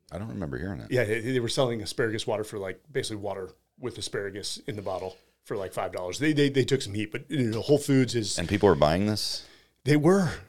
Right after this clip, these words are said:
Speaker 1: Does, I mean,
Speaker 2: Yeah,
Speaker 1: 'cause the,
Speaker 2: yeah.
Speaker 1: the biggest thing with asparagus is when you,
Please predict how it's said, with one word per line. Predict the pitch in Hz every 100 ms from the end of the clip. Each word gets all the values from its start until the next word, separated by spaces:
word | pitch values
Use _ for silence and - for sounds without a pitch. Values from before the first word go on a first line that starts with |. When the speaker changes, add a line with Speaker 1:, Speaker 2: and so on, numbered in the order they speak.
| _
Speaker 1:
Does, | 98 95 82
I | 82
mean, | 90 85 78 131
Speaker 2:
Yeah, | 87
Speaker 1:
'cause | -
the, | -
Speaker 2:
yeah. | 107
Speaker 1:
the | 110
biggest | 113 127 117
thing | 127
with | 117 104
asparagus | 87 - - 107 87 73
is | 76 69
when | 80
you, | 76